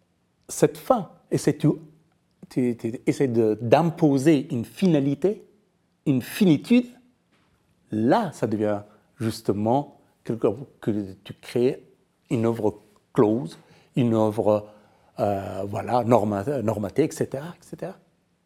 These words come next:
Alors non, c'est autre chose. Pour moi, tu vois, la, la, la, la, l'achèvement, l'in-, l'inachèvement, euh,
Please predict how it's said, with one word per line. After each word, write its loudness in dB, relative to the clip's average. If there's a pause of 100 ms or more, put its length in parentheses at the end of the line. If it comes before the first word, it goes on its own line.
(1600)
Alors -4
non, 2
c'est -4
autre 4
chose. -6 (420)
Pour 0
moi, 0
tu -8
vois, 6
la, 2 (540)
la, 6
la, 2
la, -2
l'achèvement, 4
l'in-, 2
l'inachèvement, 2 (640)
euh, 2